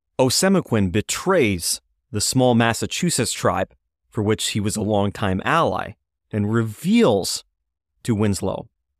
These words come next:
that the Massachusetts tribe, because of the actions of the Wessagusset settlers, were planning a, a slow but building movement for a general uprising and a unified native attack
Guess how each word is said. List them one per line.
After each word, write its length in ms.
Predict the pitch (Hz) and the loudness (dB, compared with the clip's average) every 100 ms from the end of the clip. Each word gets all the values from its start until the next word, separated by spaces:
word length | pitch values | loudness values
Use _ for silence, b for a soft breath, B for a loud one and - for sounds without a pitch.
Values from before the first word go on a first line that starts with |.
| _ | _
that 140 | 107 | -4
the 60 | 120 | -2
Massachusetts 840 | 127 185 202 240 - 202 - 104 - | 0 0 0 -4 0 0 0 -2 -4
tribe, 380 | 98 87 95 - | -6 -6 -10 -10
because 260 | 113 117 101 | -4 -2 0
of 80 | 104 | 2
the 100 | 107 | 2
actions 540 | 110 - 113 104 - | 0 -2 -4 -4 -4
of 200 | - 92 | -6 -4
the 80 | 92 | -4
Wessagusset 680 | 95 175 - 98 95 95 - | -2 -2 -2 -2 -2 -4 -6
settlers, 540 | - 92 95 98 - _ _ _ _ _ _ - | -6 -4 -6 -8 -10 _ _ _ _ _ _ -6
were 140 | 113 | -6
planning 400 | - 156 143 117 | -2 0 2 2
a, 220 | 95 90 - _ _ _ | 0 -4 -12 _ _ _
a 40 | 147 | -6
slow 640 | - - 190 180 147 147 | -4 0 4 6 6 4
but 360 | 120 107 92 - | 2 -2 -4 0
building 680 | 147 170 175 156 156 143 | 2 4 4 4 2 4
movement 500 | 143 147 107 95 85 _ _ _ _ | 4 2 0 -4 -4 _ _ _ _
for 140 | 110 | 0
a 80 | 101 | 0
general 540 | 87 127 139 131 131 | 0 0 2 4 2
uprising 760 | 117 139 120 98 95 90 90 95 _ _ _ _ _ _ _ _ _ | 0 0 2 2 2 -2 -8 -10 _ _ _ _ _ _ _ _ _
and 300 | 101 95 92 | -2 -2 -2
a 140 | 80 71 | -4 -4
unified 640 | 110 139 143 135 117 101 | 0 2 2 2 2 2
native 340 | 104 127 147 117 | 0 2 2 -2
attack 520 | - 143 98 - | -2 -2 -2 -6